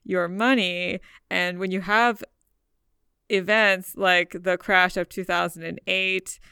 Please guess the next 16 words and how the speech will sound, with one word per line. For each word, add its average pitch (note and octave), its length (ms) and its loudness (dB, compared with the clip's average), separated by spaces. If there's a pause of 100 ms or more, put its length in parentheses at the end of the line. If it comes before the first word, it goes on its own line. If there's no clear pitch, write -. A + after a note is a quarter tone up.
(180)
and F3 460 -2 (180)
the E3+ 300 0
brief C#4 260 0
crash G3 300 2
that F3+ 140 -2
we F3+ 100 -2
went F3+ 300 -6
through F3+ 400 -4
this E3+ 300 -4
spring F3 800 -2
with F3 220 -4
the F3+ 100 -8
coronavirus F3 1080 0 (760)
and F#3 160 -2
markets F#3 340 0
tanking, F3+ 640 -2